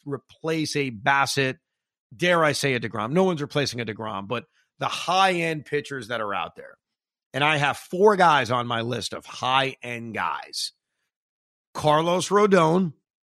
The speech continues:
a-, and these guys are not all equals, obviously, but I would put them on the higher level, guys that can be a number two,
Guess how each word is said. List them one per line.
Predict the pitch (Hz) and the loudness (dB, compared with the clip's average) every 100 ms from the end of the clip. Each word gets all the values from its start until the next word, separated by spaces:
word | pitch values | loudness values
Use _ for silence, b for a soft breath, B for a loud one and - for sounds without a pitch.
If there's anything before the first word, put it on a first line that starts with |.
| _ _ _ _ _ _ - | _ _ _ _ _ _ 0
a-, | 208 - | 0 2
and | 214 | 4
these | 240 180 | 4 6
guys | 202 180 | 4 4
are | 160 | 2
not | 151 151 | 0 0
all | 131 127 - | -2 -4 -6
equals, | 143 127 98 - - | -8 -8 -12 -10 -4
obviously, | 107 120 113 - 123 113 | -2 -2 -8 -8 -8 -8
but | 127 123 _ _ _ | -6 -8 _ _ _
I | 165 | -2
would | 170 160 | 0 0
put | - 170 | -2 -2
them | 156 143 | -2 -2
on | 131 | -4
the | 117 | -6
higher | - 143 127 120 | -4 -2 -2 -4
level, | 123 113 107 | -2 -4 -4
guys | 107 131 123 104 | 0 2 2 0
that | 117 | -4
can | 127 | -4
be | 117 113 | -6 -6
a | |
number | 110 104 98 | -6 -8 -10
two, | - 78 - | -12 -12 -14